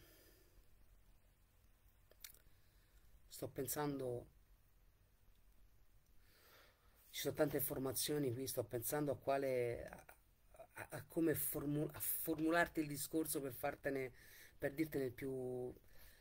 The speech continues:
per concentrartene tutto in un unico discorso, tutte quelle più ovviamente. Allora, tu sei una persona che può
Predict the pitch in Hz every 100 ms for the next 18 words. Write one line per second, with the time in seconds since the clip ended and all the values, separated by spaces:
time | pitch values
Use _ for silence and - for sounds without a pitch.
0 | - - - 156 156 151 165 160 147 139
1 | 147 143 139 143 143 123 123 113 - 147
2 | 131 - 117 139 - 120 135 117 131 120
3 | 120 123 117 120 113 - - - - -
4 | - - - - - - - 208 170 139
5 | - - - - - 233 - 143 135 151
6 | - 131 120 123 156 - - - - -
7 | - - - - 180 - 151 131